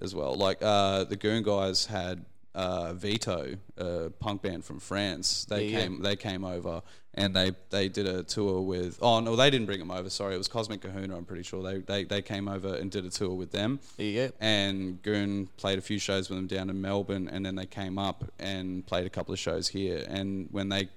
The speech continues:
Speaker 1: they, they came up and crashed at their place in, um, oh, fuck, this is bad, I can't remember what it, in, in Coops or some shit, uh, in Coorparoo or East Brisbane or whatever it was. Um, yeah, so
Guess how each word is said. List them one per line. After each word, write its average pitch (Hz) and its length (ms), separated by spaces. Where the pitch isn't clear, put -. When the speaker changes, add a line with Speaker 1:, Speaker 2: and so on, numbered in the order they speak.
Speaker 1:
they, 107 260
they 104 160
came 98 240
up 92 140
and 90 100
crashed 95 500
at 92 360
their 98 160
place 82 420
in, 90 240
um, 85 480
oh, 98 100
fuck, 95 260
this 95 160
is 95 60
bad, 92 220
I 92 60
can't 90 180
remember 90 300
what 90 100
it, - 80
in, 104 160
in 98 140
Coops 107 320
or 104 40
some 107 220
shit, 117 400
uh, 90 480
in 110 180
Coorparoo 107 440
or 95 420
East 110 240
Brisbane 107 400
or 104 100
whatever 101 260
it 65 80
was. 101 500
Um, 95 500
yeah, 127 220
so 90 280